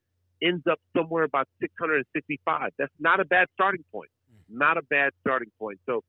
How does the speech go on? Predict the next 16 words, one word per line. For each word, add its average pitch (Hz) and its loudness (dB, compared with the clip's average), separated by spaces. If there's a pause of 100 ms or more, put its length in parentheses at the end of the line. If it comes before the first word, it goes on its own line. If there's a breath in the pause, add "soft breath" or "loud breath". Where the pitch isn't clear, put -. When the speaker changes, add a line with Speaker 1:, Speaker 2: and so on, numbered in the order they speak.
(160)
Speaker 1:
if - -20
you 160 -4
want 165 2
in-, 147 2
more 139 2
information, 127 -4
you 117 -18
can 120 -8
go 113 2 (120)
to 110 -6
Experian 131 2
dot 110 2
com 127 2 (420)
slash 107 -4 (160)
boost 131 -2 (400)
or 101 -4